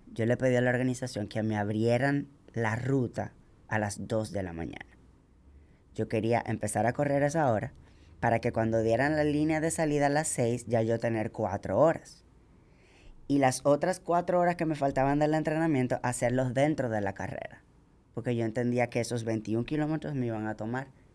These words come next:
cuatro horas hacerlos. Nosotros arrancamos a correr, hicimos el evento. Cuando yo cruzo la meta del evento, todavía me falta una hora más para terminar. Yo pude hacerlo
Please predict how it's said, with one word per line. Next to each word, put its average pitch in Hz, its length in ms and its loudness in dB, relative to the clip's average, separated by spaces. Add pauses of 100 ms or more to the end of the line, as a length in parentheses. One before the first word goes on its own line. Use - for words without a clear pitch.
(160)
cuatro 113 520 0
horas 101 280 -2
hacerlos. - 460 -12 (1200)
Nosotros 113 280 -2
arrancamos 127 520 0
a 160 100 2
correr, 107 420 -2 (920)
hicimos 131 440 2
el 160 140 6
evento. 92 520 0 (720)
Cuando 120 240 0
yo 120 240 0
cruzo 175 420 2
la 120 140 2
meta 107 320 -2
del 101 160 -2
evento, 90 480 -4 (320)
todavía 117 400 0
me 127 140 0
falta 123 400 -4
una 123 320 -2
hora 123 200 0
más 131 260 -2
para 101 260 -6
terminar. 80 520 -8 (680)
Yo 120 160 -2
pude 143 240 2
hacerlo 107 680 -2